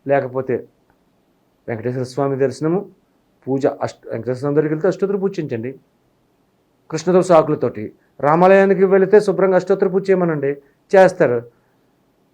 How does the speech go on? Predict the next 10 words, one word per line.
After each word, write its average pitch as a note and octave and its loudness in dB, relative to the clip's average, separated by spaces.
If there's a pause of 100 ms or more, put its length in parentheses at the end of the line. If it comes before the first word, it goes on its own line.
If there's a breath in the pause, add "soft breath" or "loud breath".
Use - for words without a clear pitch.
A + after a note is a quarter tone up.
శివాలయంలోకి F#3+ 4
వెళితే G3 2 (400)
అభిషేకం F#3+ 4
చేయించండి. G#3 2 (380 soft breath)
మల్లెపూలు F#3+ 4
దొరికితే, G3 6 (420)
మల్లెపూలు F3+ -2
దొరుకుతాయి, G#3+ 2
ఏప్రిల్ F#3 -2
నెల, F#3+ -6